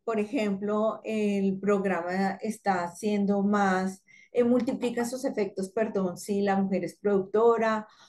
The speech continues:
o si vive en pareja, o si ha recibido algunos apoyos monetarios adicionales por parte de las entidades, o si pertenece a algún otro programa de transferencias monetarias del gobierno nacional.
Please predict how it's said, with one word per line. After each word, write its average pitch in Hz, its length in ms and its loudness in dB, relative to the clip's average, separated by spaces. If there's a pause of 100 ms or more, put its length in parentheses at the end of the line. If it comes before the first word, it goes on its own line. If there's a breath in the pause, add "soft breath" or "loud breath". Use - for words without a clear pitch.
(120)
o 240 120 2
si 240 200 -4
vive 196 220 6
en 185 120 -2
pareja, 220 800 0 (320 soft breath)
o 269 120 4
si 262 180 2
ha 214 80 8
recibido 202 640 4
algunos 202 460 2
apoyos 185 680 0
monetarios 196 800 2
adicionales 185 800 -2
por 196 240 -4
parte 165 320 0
de 185 560 0
las 185 200 -4
entidades, 196 920 0 (460 soft breath)
o 277 180 8
si 269 160 -2
pertenece 220 600 0
a 214 80 2
algún 196 480 2
otro 220 400 0
programa 196 540 0
de 190 80 -2
transferencias 185 640 -6
monetarias 185 680 -4 (480 soft breath)
del 202 200 2
gobierno 170 340 2
nacional. 196 540 -2